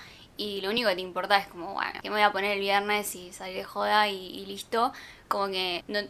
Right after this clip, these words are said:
no lo planteás realmente, "Che, ¿qué me está pasando? ¿Qué es esto? A ver, leamos qué es el lupus". No me lo tomé así, como que a los catorce dije, "Bueno, vale, vamos".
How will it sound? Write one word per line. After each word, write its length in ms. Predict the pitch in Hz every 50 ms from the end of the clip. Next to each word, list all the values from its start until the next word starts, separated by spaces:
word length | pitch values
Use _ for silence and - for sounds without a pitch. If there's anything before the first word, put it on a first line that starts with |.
| - - - -
no 140 | - 214 226
lo 120 | 247 254 208
planteás 600 | 202 185 185 190 190 - 240 233 220 - - 196
realmente, 520 | 190 190 190 196 196 196 185 190 190 185
"Che, 200 | - 226 208 196
¿qué 100 | 190 190
me 100 | 190 202
está 220 | 196 - 214 196
pasando? 640 | 196 190 190 - - 233 233 233 226 226 220 220 214
¿Qué 120 | 190 190 196
es 120 | 190 -
esto? 280 | 202 208 - - - 202
A 60 | 202
ver, 300 | 202 208 202 190 - - - -
leamos 380 | - 196 196 202 202 196 208 -
qué 100 | - 208
es 100 | - 220
el 100 | 202 214
lupus". 600 | 226 240 220 - 220 233 226 226 220 - - - - - - - - -
No 120 | 220 247 254
me 80 | 254
lo 100 | 233 208
tomé 200 | 202 196 208 220 208
así, 240 | 196 - - 190
como 220 | 170 185 185 180 180
que 180 | - - -
a 100 | - -
los 120 | - - -
catorce 380 | - 190 190 208 220 - 226
dije, 140 | 185 - 208
"Bueno, 280 | 190 202 214 208 202 202
vale, 240 | 202 196 190 185 190
vamos". 480 | 202 220 226 254 285 330 349 - -